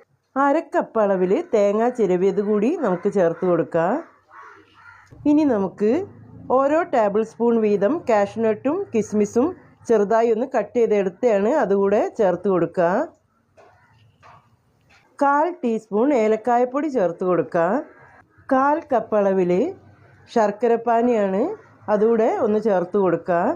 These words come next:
ഇനി നമുക്ക് നന്നായിട്ടൊന്ന് മിക്സ് ചെയ്ത് വഴറ്റിയെടുക്കുക. നമ്മൾ ശർക്കരപ്പാനി ചേർത്ത് കൊടുത്തതിന് പകരം നിങ്ങൾക്ക് ശർക്കരപ്പാനി ചേർക്കുന്നത് താല്പര്യം ഇല്ലെങ്കിൽ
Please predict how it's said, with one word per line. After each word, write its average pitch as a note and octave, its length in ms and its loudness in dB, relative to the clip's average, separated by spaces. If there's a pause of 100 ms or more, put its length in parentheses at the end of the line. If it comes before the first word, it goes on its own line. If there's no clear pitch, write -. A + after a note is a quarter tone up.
(3250)
ഇനി C#4 240 4
നമുക്ക് F#3 340 0 (540)
നന്നായിട്ടൊന്ന് A#3 800 0 (100)
മിക്സ് A#3 300 -4
ചെയ്ത് F#3+ 260 2 (280)
വഴറ്റിയെടുക്കുക. F3+ 760 0 (2000)
നമ്മൾ B3 180 4 (140)
ശർക്കരപ്പാനി B3 680 0 (120)
ചേർത്ത് G3+ 300 0 (100)
കൊടുത്തതിന് A3+ 460 0 (100)
പകരം E3+ 340 2
നിങ്ങൾക്ക് G3+ 340 -2
ശർക്കരപ്പാനി G3+ 720 0
ചേർക്കുന്നത് G3+ 540 -2
താല്പര്യം F#3 560 0
ഇല്ലെങ്കിൽ G3 420 0